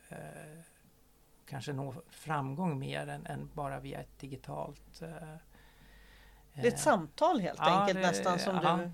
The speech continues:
Speaker 2: pratar om,
Speaker 1: Ja.
Speaker 2: eller någon
Speaker 1: Ehm, absolut. Så att det, det, den, den tror jag är en, en styrka, att,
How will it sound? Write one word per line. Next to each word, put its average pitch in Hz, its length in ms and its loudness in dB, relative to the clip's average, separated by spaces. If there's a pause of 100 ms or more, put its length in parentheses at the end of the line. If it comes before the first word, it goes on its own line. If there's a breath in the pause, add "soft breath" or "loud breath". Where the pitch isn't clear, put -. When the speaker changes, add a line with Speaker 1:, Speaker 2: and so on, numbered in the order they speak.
(140)
Speaker 2:
pratar 156 380 2
om, 107 140 -2
Speaker 1:
Ja. 151 60 2
Speaker 2:
eller 151 180 2
någon 180 340 0 (840 soft breath)
Speaker 1:
Ehm, 147 500 -6
absolut. - 600 -12 (160)
Så 175 140 -6
att 170 80 -8
det, - 80 -8
det, 180 160 -6
den, 180 460 -2
den 180 160 -4
tror 165 180 -2
jag - 100 -2
är - 60 -8 (180)
en, - 360 -10
en 147 140 -12
styrka, 143 600 -10
att, - 360 -18